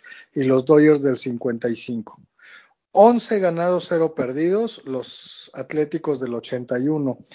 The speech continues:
Y trece ganados, cero perdidos,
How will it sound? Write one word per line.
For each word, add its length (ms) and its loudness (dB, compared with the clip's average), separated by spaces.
Y 140 0
trece 600 8
ganados, 520 2
cero 280 0
perdidos, 760 0